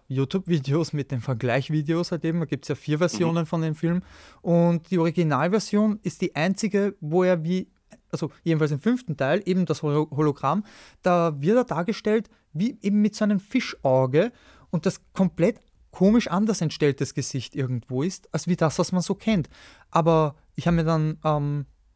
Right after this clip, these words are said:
Speaker 1: das, natürlich habe ich gewusst, dass sie das in der überarbeiteten Version eben überarbeitet haben. Meine Frage ist jetzt allerdings, was ich eben nicht weiß, ist, ob er in Episode sechs, wie er das erste Mal im Hangar vom, äh, ich glaub, eh Todesstern irgendwie,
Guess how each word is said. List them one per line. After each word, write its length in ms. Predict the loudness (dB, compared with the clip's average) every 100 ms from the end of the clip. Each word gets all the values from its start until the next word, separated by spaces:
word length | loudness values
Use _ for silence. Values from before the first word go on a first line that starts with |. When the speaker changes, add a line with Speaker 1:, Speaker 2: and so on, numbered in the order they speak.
| _ _ _ _
Speaker 1:
das, 240 | 0 2
natürlich 380 | 0 4 2 2
habe 100 | -2
ich 80 | -2
gewusst, 340 | 0 0 0
dass 120 | -4 -2
sie 80 |
das 180 | 0 0
in 80 | 2
der 100 | 2
überarbeiteten 720 | 2 0 0 -2 -2 -4 -2
Version 640 | -4 -6 -4 -2 -4 -6 -10 _ _
eben 180 | -8 -6 -4
überarbeitet 540 | -2 2 2 0 -2
haben. 280 | -4 -4 -4 -8 -20 -6
Meine 340 | -2 2 2 0
Frage 320 | 0 0 0
ist 120 | -4
jetzt 140 | -4 -2
allerdings, 480 | 0 0 -2 -2
was 100 | -4
ich 100 | -2
eben 160 | -2 0
nicht 320 | 0 -2 -2
weiß, 320 | -4 -2 -4 -10 -20 _
ist, 160 | -2
ob 120 | 0 2
er 40 |
in 100 | 2
Episode 440 | 0 -4 -2 -2 -2
sechs, 440 | -2 -4 -4 -4
wie 80 | 0
er 60 | 0
das 120 | 0
erste 320 | -2 0 0
Mal 220 | 0 0
im 180 | 0 -2
Hangar 340 | 0 2 2 0
vom, 360 | -2 -2 -2
äh, 300 | -2 -2 -4 -4
ich 80 |
glaub, 140 | -6 -6
eh 80 | -6
Todesstern 640 | -4 -4 -4 -2 -2 0
irgendwie, 440 | -2 -2 -2 -4